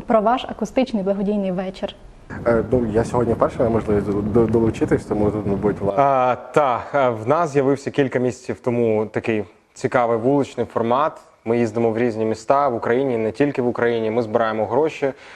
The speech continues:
Speaker 3: а, на різні потреби З С У. А, і сьогодні ми приїхали у Володимир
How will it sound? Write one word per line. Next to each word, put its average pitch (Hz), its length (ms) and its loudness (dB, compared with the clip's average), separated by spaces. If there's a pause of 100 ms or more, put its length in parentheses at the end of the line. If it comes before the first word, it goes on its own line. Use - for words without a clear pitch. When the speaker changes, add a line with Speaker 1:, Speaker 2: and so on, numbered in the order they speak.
(160)
Speaker 3:
а, 98 640 -2
на 135 180 2
різні 120 280 0
потреби 110 400 -2
З 104 80 -6
С - 220 -12
У. 131 160 0 (640)
А, 101 360 2
і 135 160 2
сьогодні 147 320 2
ми 147 120 2
приїхали 120 680 2
у 107 300 0
Володимир 110 580 0